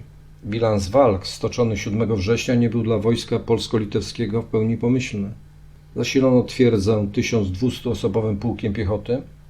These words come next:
lecz zażarte ataki na Pokrowską Górę,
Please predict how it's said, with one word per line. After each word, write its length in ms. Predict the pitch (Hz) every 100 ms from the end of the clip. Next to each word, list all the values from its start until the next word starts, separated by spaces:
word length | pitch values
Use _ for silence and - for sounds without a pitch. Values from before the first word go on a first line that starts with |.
| - -
lecz 460 | 117 143 - - - -
zażarte 540 | 104 117 101 120 -
ataki 340 | 110 - 101 120
na 180 | 110 113
Pokrowską 640 | - - 113 - - 113
Górę, 400 | 113 113 110 147